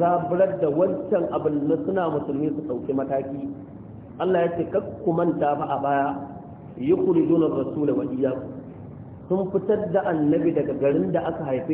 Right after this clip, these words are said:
shi, a nan ya taso, bai san kowane gari ba a duniya sai nan, ita ce Makka. Sannan wa iyyakum,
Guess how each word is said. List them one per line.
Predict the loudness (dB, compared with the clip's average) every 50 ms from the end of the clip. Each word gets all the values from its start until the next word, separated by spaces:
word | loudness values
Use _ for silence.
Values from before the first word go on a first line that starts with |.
| 0 0
shi, | -2 -4
a | -4 -2
nan | 0 2 2 2
ya | 2 0
taso, | 0 0 -2 0 -2 -2
bai | 0 0 -2 0
san | 0 -4 -4 0
kowane | 2 2 4 4 4 2
gari | 0 0 0 0 0 0
ba | 0 -2 -2
a |
duniya | -4 -2 0 0 2 2 0 0
sai | -2 -2 -2
nan, | 0 0 0 0 0 -2 -6 -10 -14 -14 -14 -6 -6
ita | -4 -2 -2 -2 -2
ce | 0 0 0
Makka. | 0 0 -2 -4 -6 -8 -10 -10 -14 -16 -16 -16 -18 -18 -18 -18 -18 -18 -18 -18 -18 -10 -6
Sannan | -2 0 2 4 4 4
wa | 2 2
iyyakum, | 0 0 2 4 4 4 4 4 2 0 0